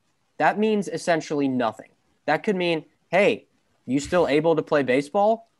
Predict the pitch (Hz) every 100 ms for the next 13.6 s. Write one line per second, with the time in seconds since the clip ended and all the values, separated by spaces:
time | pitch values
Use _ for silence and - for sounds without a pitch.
0 | _ - 208 196 113 160 175 131 120 110
1 | 113 - 110 110 117 147 - _ _ _
2 | 143 156 156 180 190 220 226 202 175 180
3 | 160 147 151 143 139 135 143 135 156 -
4 | - 170 175 170 139 131 - - 156 147
5 | - _ - 190 202 175 - 175 160 151
6 | 147 135 127 131 131 117 - - 175 180
7 | - 143 135 135 - _ 123 120 135 120
8 | 117 - 135 131 143 127 127 117 101 -
9 | _ _ _ _ _ _ _ _ _ _
10 | _ _ _ _ _ _ _ _ - 185
11 | 233 196 214 - 220 175 98 - _ _
12 | - 143 - 160 139 143 147 143 135 127
13 | 131 123 127 104 98